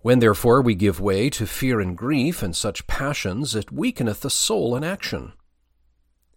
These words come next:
And then again they are, as it were, a cloud betwixt God's love and us, and so the soul is hindered of much comfort and enlargement. Joy enlargeth the soul, but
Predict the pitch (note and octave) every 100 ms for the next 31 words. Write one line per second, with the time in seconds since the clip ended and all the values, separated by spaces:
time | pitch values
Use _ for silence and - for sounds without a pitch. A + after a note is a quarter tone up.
0 | - A#2+ D#3+ A#3+ F3 C3+ E3+ C#3+ G#2 -
1 | D#3+ A2+ B2+ G#2 G2+ A#2+ F#2 F#2 C#3 E3
2 | - F#3+ C#3+ A2 A2 - C#3+ - - A#2+
3 | C#3 D#3+ B2+ C3+ D#3+ G2+ A#2+ B2+ D#3 F#2
4 | - - - - - _ _ _ _ -
5 | - D3 A#2+ - D3 C#3+ D3 A2 - C#3+
6 | D#3+ A#2 F2 E2+ G#2+ A2+ - - D3+ -
7 | F2 F2 F2+ G#2 A2+ C3 G2 F2+ - -
8 | _ _ _ _ _ _ _ _ _ _
9 | _ _ _ - - - - F2+ F#2+ F2+
10 | G2 B2 F#2 E2 E2 F#2+ - F2 - C#3
11 | A#2 F#2 F2 - _ _ _ C3 B2